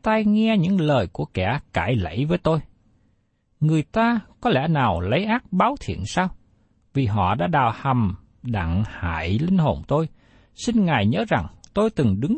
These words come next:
trước mặt Ngài đặng vì họ cầu phước, làm cho cơn giận Ngài say khỏi họ. Vậy nên, xin Ngài phó con cái họ cho sự đói kém,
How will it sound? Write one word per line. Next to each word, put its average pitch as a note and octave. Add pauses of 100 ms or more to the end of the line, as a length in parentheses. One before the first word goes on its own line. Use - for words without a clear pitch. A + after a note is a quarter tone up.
trước E4+
mặt A#2+
Ngài B2
đặng G#2
vì B2+
họ D#2+
cầu -
phước, - (560)
làm B2+
cho F#3
cơn A3+
giận G#2
Ngài A2
say -
khỏi -
họ. F2+ (840)
Vậy F2+
nên, D#3+ (460)
xin G#3+
Ngài B2+
phó G#3 (100)
con A3
cái B3
họ E2
cho A3
sự E2+
đói C#3+
kém, G#3